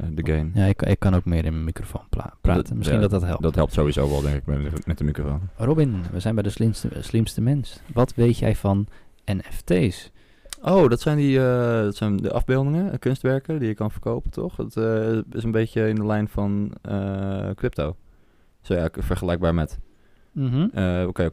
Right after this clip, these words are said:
Speaker 1: kopen met crypto.
Speaker 2: Ja.
Speaker 1: Ja, het is, eh, ja, aandelenachtig is het toch? Het zijn verschillende kunstwerken, vaak in setjes. Zoals, eh, al,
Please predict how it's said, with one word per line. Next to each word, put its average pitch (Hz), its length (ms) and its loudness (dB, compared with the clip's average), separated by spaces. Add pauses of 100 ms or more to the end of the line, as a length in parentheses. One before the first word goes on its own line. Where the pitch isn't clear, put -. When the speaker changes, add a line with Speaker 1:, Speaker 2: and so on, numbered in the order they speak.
(140)
Speaker 1:
kopen 127 240 -4
met 110 160 -4
crypto. 104 560 -2 (580)
Speaker 2:
Ja. 90 400 -4 (600)
Speaker 1:
Ja, 107 180 -2
het - 160 -6
is, 113 100 -8
eh, 104 300 0
ja, - 200 -2
aandelenachtig 123 1120 -2
is 87 100 -8
het 87 140 -6
toch? - 240 -4
Het 107 120 -2
zijn 98 320 0
verschillende 101 340 -2
kunstwerken, 123 580 -2
vaak 95 220 -2
in 98 100 -4
setjes. 123 420 -8
Zoals, - 240 -6
eh, 90 160 -2
al, 87 160 -4